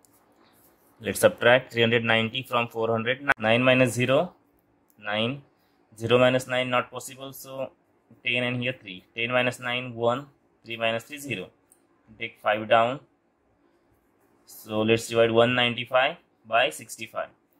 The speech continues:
Uh, yes, there is one ninety-five in the table of sixty-five. Sixty-five threes are one ninety-five. Zero, zero, zero.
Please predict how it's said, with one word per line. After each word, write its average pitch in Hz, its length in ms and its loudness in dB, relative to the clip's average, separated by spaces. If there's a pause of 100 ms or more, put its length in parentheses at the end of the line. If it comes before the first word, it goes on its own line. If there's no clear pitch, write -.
(520)
Uh, 95 460 -4
yes, 98 300 -10
there 104 180 -8
is 110 120 -4
one 117 160 4
ninety-five 120 380 0
in 120 60 -4
the 120 60 -8
table 117 240 -4
of 117 80 -4
sixty-five. 127 540 -6
Sixty-five 123 720 -6
threes 110 320 -10
are 127 260 2 (140)
one 113 220 -8
ninety-five. 110 520 -16 (2500)
Zero, 104 360 0
zero, 110 340 -2
zero. 104 420 -10